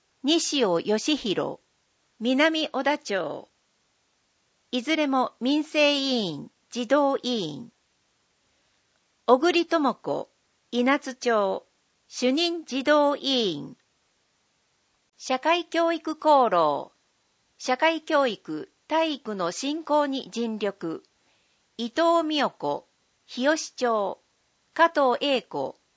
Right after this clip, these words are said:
土岐町。山内夏江、秋代町。いずれも瑞浪市生活学校役員。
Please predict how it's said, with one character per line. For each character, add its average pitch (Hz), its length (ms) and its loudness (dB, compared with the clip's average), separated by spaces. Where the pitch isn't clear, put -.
土 233 100 -4
岐 285 220 -6
町。 151 440 -2
山 254 380 2
内 208 320 -6
夏 190 360 -6
江、 208 300 -4
秋 202 320 -6
代 247 140 2
町。 180 480 -2
い 254 120 -4
ず 285 140 -2
れ 302 140 2
も 262 260 0
瑞 254 240 -4
浪 339 280 -2
市 185 300 -8
生 320 300 -4
活 320 280 -6
学 269 280 -2
校 302 260 4
役 269 320 -4
員。 175 340 -6